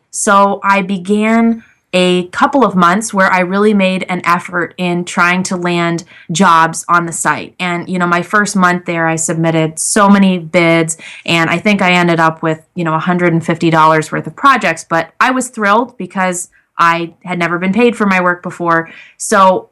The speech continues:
it had cemented in my mind that this was a legitimate way to make money online. It was a real site and, and not a scam. And within the first three months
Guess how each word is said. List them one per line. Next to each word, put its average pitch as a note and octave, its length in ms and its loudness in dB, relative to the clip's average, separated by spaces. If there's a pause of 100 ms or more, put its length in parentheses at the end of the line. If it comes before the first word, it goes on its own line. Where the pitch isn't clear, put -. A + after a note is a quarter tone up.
(120)
it G#3+ 160 0
had G3+ 220 -2
cemented G3+ 560 0
in F3+ 140 -2
my F3 160 2
mind E3 300 0
that D#3 260 -2
this F3+ 180 -8
was F3+ 240 2
a G3 40 -4
legitimate F3+ 520 -2
way E3 300 -2
to E3 120 -4
make D#3+ 200 0
money G3 240 2
online. F3+ 360 4
It E3+ 100 -8
was D#3+ 120 -12
a D#3+ 60 -12
real E3 240 -4
site D#3+ 420 0
and, D#3+ 280 -4 (260)
and F3+ 120 0
not F3 200 2
a E3+ 40 -6
scam. E3+ 560 -4
And F3 360 -4 (280)
within A#3 720 4 (240)
the F#3+ 200 -2
first A#3+ 340 0
three A3+ 140 2
months F#3 340 2